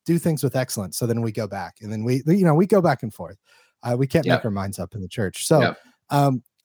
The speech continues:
Speaker 1: I, I think there is kind of that cyclical thing, um, of, um, going from highly produced music to,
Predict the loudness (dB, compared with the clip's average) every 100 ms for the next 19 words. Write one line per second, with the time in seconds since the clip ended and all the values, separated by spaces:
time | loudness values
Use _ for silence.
0 | 2 2 4 2 2 2 2 2 0 -2
1 | -2 -4 -2 -4 -2 -4 -2 -2 -2 -2
2 | -2 -6 -6 -4 -4 -4 -6 -10 _ _
3 | _ 0 4 4 2 -2 -10 _ _ _
4 | -20 -6 -2 0 0 -2 -4 -10 -14 _
5 | _ _ _ _ _ _ _ _ _ -14
6 | -10 2 4 4 2 0 -2 -2 0 0
7 | 0 0 0 -2 -2 -2 0 -2 -4 -4
8 | -2 -2